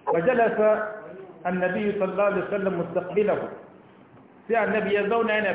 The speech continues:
fuskantar shi Uthman ibn Maz'un. Wa bainama huwa yuhaddithuhu, ana na Annabi yana ba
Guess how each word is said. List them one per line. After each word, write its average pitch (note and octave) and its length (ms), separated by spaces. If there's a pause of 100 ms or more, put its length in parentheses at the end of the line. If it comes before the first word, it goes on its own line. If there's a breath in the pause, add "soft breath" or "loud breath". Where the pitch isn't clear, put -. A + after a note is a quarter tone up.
fuskantar F#3+ 540
shi G3 100
Uthman F#3 600
ibn G#3 260
Maz'un. C#3+ 420 (1200)
Wa - 100
bainama G#3 400 (140)
huwa G3+ 160
yuhaddithuhu, F#3 880 (760)
ana G3+ 240
na F#3+ 220
Annabi F#3+ 260
yana F#3 200
ba F#3+ 120